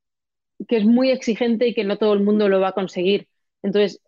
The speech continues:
no hace falta poner la barra tan alta. Su historia es casi imposible.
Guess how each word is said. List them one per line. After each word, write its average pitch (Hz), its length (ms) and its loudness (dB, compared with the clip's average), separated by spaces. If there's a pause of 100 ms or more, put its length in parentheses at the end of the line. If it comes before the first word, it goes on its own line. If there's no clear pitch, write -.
(120)
no 220 160 0
hace 233 160 -4
falta 240 300 -2
poner 214 260 -2
la 202 100 -2
barra 202 220 -2
tan 175 180 -6
alta. 202 240 -2
Su 196 120 -2
historia 226 280 -2
es 240 80 -10
casi 226 220 -4
imposible. 185 640 0